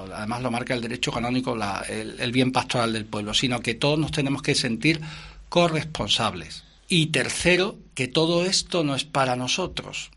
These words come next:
para nuestra iglesia, nuestras organizaciones, nuestra, sino que tenemos que tener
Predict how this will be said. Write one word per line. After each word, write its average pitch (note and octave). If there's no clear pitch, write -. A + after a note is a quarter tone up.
para G#2+
nuestra G#2
iglesia, D3+
nuestras A#2
organizaciones, C#3
nuestra, A2
sino A#2
que A2
tenemos A2
que -
tener C#3